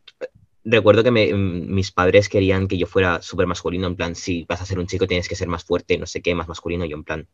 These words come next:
"Vale", que al principio como que lo intenté, pero me frustré un montón, porque era como, "Me está costando un montón", o sea, no coger fuerzas, sino coger músculo, porque mi cuerpo es delgado, o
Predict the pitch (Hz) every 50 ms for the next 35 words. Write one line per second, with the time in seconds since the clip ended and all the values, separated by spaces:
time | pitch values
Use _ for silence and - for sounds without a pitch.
0 | _ _ - 73 87 85 76 71 - - 87 82 82 - 90 87 95 95 95 92
1 | 87 82 85 80 82 80 80 78 78 - 85 90 104 - _ _ _ _ - -
2 | - - - - - _ _ _ - 104 98 95 92 87 92 92 90 - - 95
3 | 92 - - 92 87 87 90 87 90 87 87 90 - - _ _ - - 85 80
4 | 92 85 85 85 90 90 90 82 - - _ _ _ _ _ _ _ _ _ _
5 | _ _ - - 104 101 101 98 - - 95 90 90 95 104 98 98 - 98 98
6 | 101 101 98 95 - - - 104 98 92 95 95 92 95 92 92 98 98 - -
7 | _ _ _ - - 110 107 113 110 110 101 - 113 131 123 107 - 113 107 104
8 | 107 120 123 120 - 110 _ - - - 107 101 98 95 98 - - 95 95 92
9 | 92 98 98 - - 85 80 80 - 85 85 - 85 85 - - 90 92 90 90
10 | 85 - 92 90 90 92 95 95 95 92 95 90 82 82 85 82 85